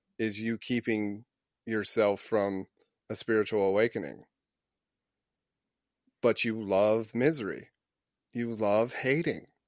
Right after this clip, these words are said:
How long are you gonna hate for? How long are you gonna do it? Is it painful? I think it's painful. You can't face that pain?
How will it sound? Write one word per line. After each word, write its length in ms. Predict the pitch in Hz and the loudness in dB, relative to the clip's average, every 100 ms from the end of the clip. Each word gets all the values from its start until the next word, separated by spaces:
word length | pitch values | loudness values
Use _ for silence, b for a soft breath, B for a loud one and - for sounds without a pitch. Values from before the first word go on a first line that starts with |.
| _ _ _ _ _ | _ _ _ _ _
How 140 | 139 | 6
long 160 | 165 180 | 8 8
are 40 | |
you 100 | 165 | 8
gonna 140 | 160 147 | 6 6
hate 260 | 156 - | 4 2
for? 380 | - 107 76 - _ _ _ _ _ _ _ | 0 -2 -2 -10 _ _ _ _ _ _ _
How 160 | - 151 | 4 8
long 120 | 160 | 8
are 120 | 160 | 6
you 80 | 151 | 6
gonna 180 | 147 123 | 6 6
do 180 | 131 214 | 4 4
it? 180 | 98 - _ _ _ _ _ _ _ _ | 2 -4 _ _ _ _ _ _ _ _
Is 160 | 127 131 | 0 2
it 100 | 127 | 2
painful? 600 | 131 139 151 196 220 - _ _ _ _ _ _ _ _ _ _ _ _ | 4 4 6 4 4 0 _ _ _ _ _ _ _ _ _ _ _ _
I 140 | 127 147 | 2 4
think 220 | 190 185 | 6 6
it's 140 | 160 | 4
painful. 680 | - 156 208 - 110 92 - _ _ _ _ _ _ _ _ _ _ _ _ _ _ _ _ _ _ _ _ | 6 6 6 4 0 0 -4 _ _ _ _ _ _ _ _ _ _ _ _ _ _ _ _ _ _ _ _
You 140 | 135 139 | -2 4
can't 240 | 156 135 | 6 8
face 240 | 147 147 - | 8 8 6
that 180 | 160 | 6
pain? 380 | 156 175 220 311 | 8 8 6 2